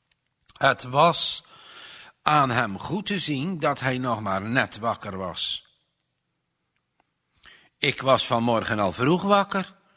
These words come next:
De Heere was goed voor mij," zei Johannes zachtjes.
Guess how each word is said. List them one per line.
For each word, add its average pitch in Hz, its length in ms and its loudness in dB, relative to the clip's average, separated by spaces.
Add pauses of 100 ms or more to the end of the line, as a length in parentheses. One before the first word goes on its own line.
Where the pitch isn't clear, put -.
(400)
De 131 140 0
Heere 127 400 0
was 101 260 -2
goed 190 260 -4
voor 214 220 -2
mij," 185 360 -2 (580)
zei 175 280 -2
Johannes 165 520 0
zachtjes. - 720 -2